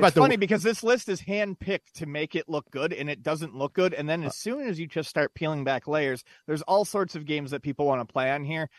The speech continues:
Speaker 1: that I'm trying to look up that just aren't on here because they don't fucking work or, yeah, I
Speaker 2: How
Speaker 1: don't
Speaker 2: the
Speaker 1: know.
Speaker 2: hell do they
Speaker 1: Very
Speaker 2: have
Speaker 1: s-,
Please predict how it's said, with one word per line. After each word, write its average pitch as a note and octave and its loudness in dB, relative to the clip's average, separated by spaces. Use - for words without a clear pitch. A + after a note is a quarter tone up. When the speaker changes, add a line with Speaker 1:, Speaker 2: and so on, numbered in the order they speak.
Speaker 1:
that C3+ 2
I'm A#2+ 0
trying C3+ 0
to C3+ 2
look C3 -2
up C#3 0
that C3+ -6
just - -6
aren't C3+ -2
on C3 0
here A2 -10
because B2 -2
they - -16
don't A2+ -12
fucking A#2+ -2
work A#2 -2
or, A2 -4
yeah, G#2+ -2
I - -2
Speaker 2:
How - 12
Speaker 1:
don't F3+ 10
Speaker 2:
the C#4 8
Speaker 1:
know. G3+ 6
Speaker 2:
hell A3 10
do F#3 6
they F3 8
Speaker 1:
Very E3 8
Speaker 2:
have D#3 8
Speaker 1:
s-, - -16